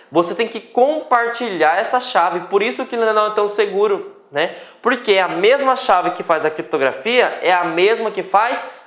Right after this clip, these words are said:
a descriptografia. Então, está corretíssima essa questão, porque você utiliza uma única chave só, que é a chave privada. Então, resposta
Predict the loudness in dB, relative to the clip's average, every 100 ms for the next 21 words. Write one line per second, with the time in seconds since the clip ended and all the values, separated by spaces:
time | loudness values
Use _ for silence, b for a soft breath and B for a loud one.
0 | -8 -8 -4 0 0 0 -6 -12 -2 -2
1 | 0 -4 -8 -10 -8 -6 -8 B B B
2 | -2 0 -2 -4 -10 -12 0 0 2 0
3 | 2 0 -2 -8 -10 -6 -6 -6 -6 -4
4 | -2 -2 -4 B B 0 2 0 0 0
5 | -2 0 0 0 2 2 0 0 -2 2
6 | 0 0 -2 0 0 -2 -6 -2 -2 2
7 | 2 0 -6 -12 -20 _ -8 0 2 2
8 | -4 -10 -18 _ -6 -6 B B -6 -6
9 | 2 2 2 -4